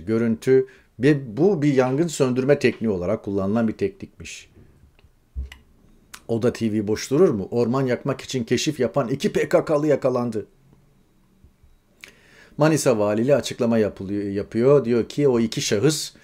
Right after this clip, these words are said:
e, terör örgütlerine yönelik yapılan istihbarat çalışması sonucunda yakalanmıştır.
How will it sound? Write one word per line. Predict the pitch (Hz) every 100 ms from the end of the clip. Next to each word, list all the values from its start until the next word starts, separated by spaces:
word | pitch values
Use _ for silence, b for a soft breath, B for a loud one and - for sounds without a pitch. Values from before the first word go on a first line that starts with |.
| b b b b b b b b _ -
e, | 110 101
terör | 123 147 175
örgütlerine | 147 127 131 123 120
yönelik | 120 117 107 -
yapılan | 113 113 113
istihbarat | 117 - 127 107 117 143 147
çalışması | 120 101 - 104 -
sonucunda | 110 98 98 95
yakalanmıştır. | 104 131 127 123 139 - 165 170 -